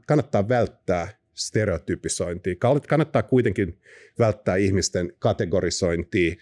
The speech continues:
ja, ja niin kuin vähän kyseenalaistaa niitä omia olettamuksia erilaisista ihmisistä. Mä tiedän, että tässä on niin kuin suuri, suuri jotenkin niin kuin ehkä vaara ajatella niin, että ne nuoret uudet sukupolvet tulee työelämään, ne katsoo maailmaa tietyllä tavalla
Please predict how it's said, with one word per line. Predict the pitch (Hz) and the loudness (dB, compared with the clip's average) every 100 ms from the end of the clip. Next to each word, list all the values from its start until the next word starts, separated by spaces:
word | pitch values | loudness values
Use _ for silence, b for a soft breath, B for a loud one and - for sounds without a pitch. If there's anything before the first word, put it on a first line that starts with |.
| b | b
ja, | - 95 90 | -2 -2 0
ja | 101 | 0
niin | 92 | 0
kuin | 107 | 2
vähän | 110 110 | 0 0
kyseenalaistaa | - 131 123 98 90 85 - - 90 | 0 0 2 0 2 0 -2 -4 -4
niitä | 85 90 87 | -2 -4 0
omia | 107 98 92 | 2 2 2
olettamuksia | 98 98 90 - 80 80 - - 87 | 2 0 -2 -4 -4 -4 -6 -2 0
erilaisista | 85 90 82 90 90 - 98 | 0 0 -2 -2 -4 -2 0
ihmisistä. | 85 92 82 - - - - B B - | 0 -2 -6 -8 -10 -8 -8 B B -2
Mä | |
tiedän, | 104 156 135 | 2 2 2
että | - | 0
tässä | 113 - | -2 2
on | 117 | 2
niin | 113 | 4
kuin | 127 117 113 b b b | 4 2 -2 b b b
suuri, | - - 247 247 139 | -6 2 6 6 4
suuri | 110 135 127 110 95 B B B - | 2 4 4 4 0 B B B 0
jotenkin | 110 117 110 | 2 2 2
niin | 110 101 | 2 4
kuin | 107 101 B B - _ _ _ - - - | 4 2 B B -20 _ _ _ -16 -8 -4
ehkä | 104 - 117 | -4 -2 2
vaara | 147 147 101 98 - B B - | 4 4 4 2 -2 B B -2
ajatella | 131 127 110 104 | 0 2 2 4
niin, | 110 120 101 | 4 4 2
että | 90 98 | 0 0
ne | 104 | 4
nuoret | 107 143 117 95 - | 6 4 2 -2 -6
uudet | 131 131 117 - | 2 4 4 2
sukupolvet | - 107 104 104 98 95 - | 0 0 0 2 2 0 2
tulee | 101 98 | 2 2
työelämään, | - 127 107 98 95 92 92 90 | 2 2 4 2 2 2 0 -2
ne | 104 | 0
katsoo | 113 - 107 98 | 0 0 2 4
maailmaa | 107 104 95 87 | 4 4 2 0
tietyllä | - 117 - 101 90 | 0 0 2 0 2
tavalla | 104 92 87 85 85 | 0 2 2 2 0